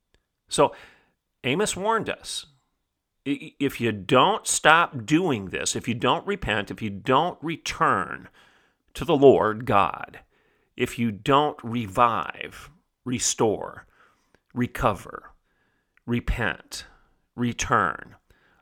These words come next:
all of these words mean that you're basically going a hundred and eighty degrees the other direction. You stop going one way and you turn and go back a different one. Let us reason.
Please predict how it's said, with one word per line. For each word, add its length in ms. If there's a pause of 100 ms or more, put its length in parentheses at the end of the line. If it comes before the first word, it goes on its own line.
all 140
of 80
these 220
words 420
mean 300
that 180
you're 340 (120)
basically 560
going 360
a 80
hundred 300
and 80
eighty 300
degrees 840
the 240
other 320
direction. 760 (640)
You 120
stop 340
going 240
one 200
way 180
and 120
you 80
turn 240
and 100
go 120
back 280
a 60
different 340
one. 200 (1600)
Let 360
us 220
reason. 640